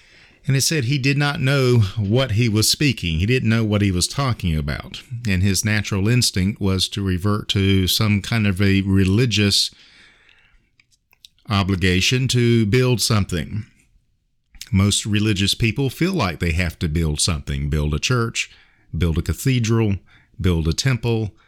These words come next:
build a synagogue, build a mosque, build a shrine, build an altar, build a family life center, build a gymnasium.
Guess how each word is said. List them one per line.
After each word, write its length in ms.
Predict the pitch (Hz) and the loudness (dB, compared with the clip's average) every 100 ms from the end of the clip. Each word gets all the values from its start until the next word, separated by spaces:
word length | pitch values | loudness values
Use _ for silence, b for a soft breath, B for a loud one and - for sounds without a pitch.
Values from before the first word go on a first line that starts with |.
| b b 80 | b b -2
build 260 | 87 80 | 0 2
a 40 | 80 | 0
synagogue, 800 | - 127 113 110 104 107 104 92 b b b - | 0 0 0 0 2 2 0 -4 b b b -2
build 240 | 87 85 | 0 2
a 40 | 82 | 2
mosque, 640 | 87 113 107 107 - - _ _ _ _ - | 2 2 0 0 -2 -6 _ _ _ _ -4
build 240 | 92 82 | -2 0
a 60 | 80 | 0
shrine, 640 | - 113 104 98 98 90 - _ _ _ _ _ _ _ _ _ _ _ _ _ _ _ _ _ _ _ _ _ _ - | 0 0 2 4 2 2 -2 _ _ _ _ _ _ _ _ _ _ _ _ _ _ _ _ _ _ _ _ _ _ -4
build 280 | 85 80 82 | -2 0 2
an 120 | 82 | 2
altar, 520 | 92 95 95 87 82 - _ _ b b b | 2 0 0 -2 -6 -10 _ _ b b b
build 240 | 104 95 | -2 0
a 60 | 95 | -2
family 400 | 104 95 95 98 | 0 0 2 2
life 280 | 90 98 - | 2 0 0
center, 500 | 104 90 107 101 104 B B B - | -2 -2 -2 -4 -6 B B B -4
build 260 | 87 98 95 | 0 2 2
a 40 | 92 | 2
gymnasium. 800 | 101 95 98 98 95 98 107 | 0 0 0 0 -2 -2 -2